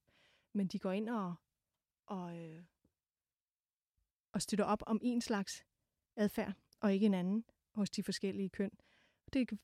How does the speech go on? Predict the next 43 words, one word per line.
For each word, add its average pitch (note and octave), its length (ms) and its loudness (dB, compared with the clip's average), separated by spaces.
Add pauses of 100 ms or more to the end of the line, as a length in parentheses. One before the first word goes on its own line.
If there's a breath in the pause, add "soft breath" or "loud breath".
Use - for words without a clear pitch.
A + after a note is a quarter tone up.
lyde A3+ 260 6
sådan A3+ 120 0
lidt G3 140 0
sort-hvidt, G#3+ 580 0
men G#3+ 120 2
det A3 120 -2
sker. - 320 -4 (280)
Der, A3 140 0 (320)
det G3+ 100 4
er A3 240 4
reelt F3+ 380 0
nok. E3 240 -4 (220)
Øhm, F#3 420 0
så - 180 -8
det F#3+ 80 -2
er F#3+ 60 0
ikke - 140 -8
sådan, G3 260 -6 (720)
at G#3+ 140 4
det G3+ 60 4
ikke F#3+ 120 0
er G#3 60 4
noget. G3 360 0 (1080)
Øhm, D#3+ 540 2 (400)
øh, F#3 140 2
ja. F3 140 -2 (1700)
Så, - 240 -2
og F#3+ 140 0
vi G#3 80 6
har G3+ 140 2
lige A#3 120 4
snakket G3 280 0
om G3 80 4
det F#3+ 100 0
der F#3 100 2
med F3 260 -2 (480)
kunstner G3 380 0
eller F3+ 120 -2
kunstnerinde, F3+ 600 -4
eller - 200 -10
sanger F3 400 -6
eller F3 120 -6
sangerinde. F#3+ 600 -4